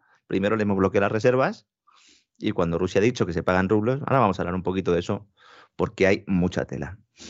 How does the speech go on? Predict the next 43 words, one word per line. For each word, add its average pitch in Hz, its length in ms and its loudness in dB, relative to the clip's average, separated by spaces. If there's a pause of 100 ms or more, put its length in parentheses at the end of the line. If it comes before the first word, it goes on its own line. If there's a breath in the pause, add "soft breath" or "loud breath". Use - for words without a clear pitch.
(240 loud breath)
A - 100 0
Nadia 151 220 4
Calviño, 180 480 2
en 123 120 0
la 113 100 2
nota 123 180 0
de 147 120 2
prensa, 151 300 -2
en 143 80 -2
el 127 60 -2
comunicado 110 480 2
este, 127 180 -2
en 120 60 0
el 107 80 -2
que 101 80 0
dice 107 320 -2
que 107 80 0
el 98 80 -2
setenta 95 340 0
y 95 60 2
tres 110 160 2
por 107 160 0
ciento 101 360 2
del 95 220 4
alza 101 260 2
se 95 120 -2
debe 95 140 4
al 98 80 4
impacto 95 480 0
de 87 80 2
la, 82 280 -2 (100)
de 90 120 0
los 90 100 0
precios, 104 300 2
se - 80 -2
debe 87 120 4
al 92 80 2
impacto 92 380 -2
de 85 40 2
la 82 60 0
invasión 87 500 0
de 90 60 4
Ucrania, 107 520 2